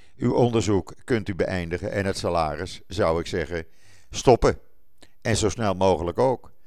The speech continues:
Ik zou eigenlijk zeggen, mevrouw Kaag, ga eens onderzoeken hoeveel, eh, miljoenen er nog meer naar zogenaamde humanitaire organisaties in de Palestijnse gebieden gaat,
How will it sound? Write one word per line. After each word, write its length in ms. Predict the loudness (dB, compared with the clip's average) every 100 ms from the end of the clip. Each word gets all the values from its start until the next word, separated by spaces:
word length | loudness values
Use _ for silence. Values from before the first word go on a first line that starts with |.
| -18 -18 -2
Ik 160 | 2 6
zou 380 | 10 12 10
eigenlijk 720 | 6 6 6 4 0 -2 -4 -16 -16 -16 -8
zeggen, 580 | 2 2 2 -2 -6 -10 -18 -18 -12
mevrouw 340 | -4 2 4
Kaag, 460 | 4 2 2 -2 -12 -18 -18 -6
ga 280 | 2 4
eens 140 | 4 2
onderzoeken 540 | 2 2 2 2 2
hoeveel, 680 | 2 2 2 6 6 4 0 -12 -18 -18 -18 -18 -14
eh, 180 | -2 0 0
miljoenen 800 | 0 2 2 4 2 2 -2 -2
er 200 | 0 2
nog 220 | 0 -2
meer 480 | -2 -2 0 0 -2 -10 -18 -18 -12
naar 300 | -2 2 6
zogenaamde 760 | 8 8 6 2 2 2 0 0
humanitaire 880 | 0 2 2 0 0 2 2 2
organisaties 1080 | 4 2 2 -4 0 2 2 0 -6 -8 -8 -12 -18 -14
in 160 | -6 0
de 80 | 4
Palestijnse 920 | 6 6 4 4 2 0 0 0 0
gebieden 480 | -4 -4 -2 -2 -2
gaat, 340 | 0 0 0